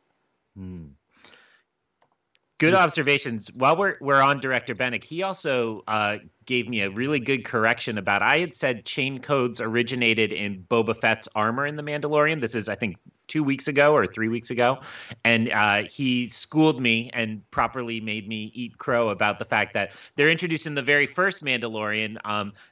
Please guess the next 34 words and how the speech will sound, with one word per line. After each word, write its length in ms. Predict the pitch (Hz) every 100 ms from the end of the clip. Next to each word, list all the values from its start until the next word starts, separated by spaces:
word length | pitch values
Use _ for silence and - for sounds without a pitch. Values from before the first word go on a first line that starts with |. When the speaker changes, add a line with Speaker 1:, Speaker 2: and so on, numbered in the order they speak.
| -
Speaker 1:
they 120 | 120
have 120 | 110
the 80 | 123
chain 400 | - 156 156 160
code 320 | 156 139 127
for 540 | 107 120 120 113 110 90
Baby 320 | 131 120 113
Yoda, 340 | 127 117 101
though 120 | 101 101
we 120 | 104
don't 220 | 117 113
know 120 | 107
it's 120 | 101
Baby 320 | - 107 101 101
Yoda. 320 | 117 104 98
And 100 | 101
they 60 |
say, 160 | 101 120
"We 180 | 104 131
only 200 | 147 127
have 180 | 127 -
half 380 | - 127 131
the 100 | -
chain 380 | 95 - 101 95
code, 460 | - 98 87 87 82 _ - _ -
so 160 | -
we 100 | 110
don't 200 | 104 123
know 200 | 117 113 104
who 240 | - 156 143
this 320 | 131 120 -
individual 640 | 151 123 113 101 107 104
is." 280 | 110 95 90
So, 260 | - 110